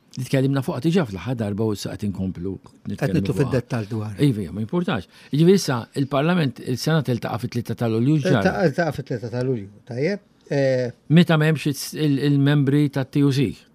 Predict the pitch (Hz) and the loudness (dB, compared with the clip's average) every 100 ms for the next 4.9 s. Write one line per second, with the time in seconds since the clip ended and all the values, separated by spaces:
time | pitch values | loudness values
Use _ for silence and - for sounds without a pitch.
0 | _ - _ _ - 160 127 107 - _ | _ -20 _ _ -6 0 0 -2 -12 _
1 | _ - _ - 226 180 151 233 190 139 | _ -20 _ 2 4 4 2 2 4 2
2 | 110 - _ _ _ _ _ _ _ _ | 0 -6 _ _ _ _ _ _ _ _
3 | - 143 135 151 120 120 - 139 117 160 | -2 0 0 -4 -4 -6 -4 -4 -4 -8
4 | 123 - 127 113 143 196 269 294 311 | -10 -6 -6 -4 0 2 4 2 0